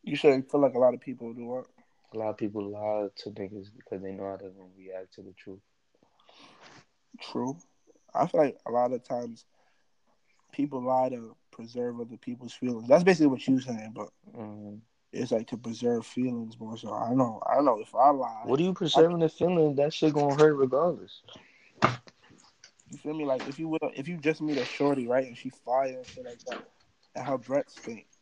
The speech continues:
Speaker 2: <laughs> I'm telling
Speaker 1: You ain't
Speaker 2: her,
Speaker 1: gonna be
Speaker 2: bro.
Speaker 1: like, "Yo,
Speaker 2: I'm,
Speaker 1: mommy."
Speaker 2: I'm telling her. I'm telling her, bro. <laughs>
Speaker 1: Yeah, right.
Speaker 2: Yo, I'm telling her, bro, 'cause I'm tired of going through that, bro. I'm dead
Speaker 1: <laughs>
Speaker 2: tired. I'm tired, bro.
Speaker 1: What you mean you tired of that?
Speaker 2: Bro,
Speaker 1: You went through that already?
Speaker 2: Bro, what? Did I?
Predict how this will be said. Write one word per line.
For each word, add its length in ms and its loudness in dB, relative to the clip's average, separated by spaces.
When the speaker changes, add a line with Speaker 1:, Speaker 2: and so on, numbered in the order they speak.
Speaker 2:
<laughs> 580 4
I'm 160 2
telling 220 0
Speaker 1:
You 120 6
ain't 60 8
Speaker 2:
her, 120 4
Speaker 1:
gonna 80 2
be 0 -
Speaker 2:
bro. 180 8
Speaker 1:
like, 200 6
"Yo, 100 -2
Speaker 2:
I'm, 40 -4
Speaker 1:
mommy." 240 4
Speaker 2:
I'm 220 2
telling 340 6
her. 240 6
I'm 140 8
telling 280 4
her, 140 -2
bro. 360 -6
<laughs> 40 -4
Speaker 1:
Yeah, 380 -6
right. 120 -16
Speaker 2:
Yo, 180 10
I'm 220 6
telling 320 2
her, 100 8
bro, 240 4
'cause 200 -2
I'm 280 8
tired 300 8
of 80 4
going 200 0
through 160 -6
that, 220 -8
bro. 260 -6
I'm 240 2
dead 280 4
Speaker 1:
<laughs> 0 -
Speaker 2:
tired. 420 6
I'm 140 0
tired, 580 2
bro. 320 2
Speaker 1:
What 140 -6
you 60 -12
mean 200 -8
you 100 -10
tired 300 4
of 80 0
that? 160 0
Speaker 2:
Bro, 60 6
Speaker 1:
You 120 12
went 280 4
through 80 -2
that 100 2
already? 380 -2
Speaker 2:
Bro, 460 -6
what? 420 -8
Did 160 2
I? 220 0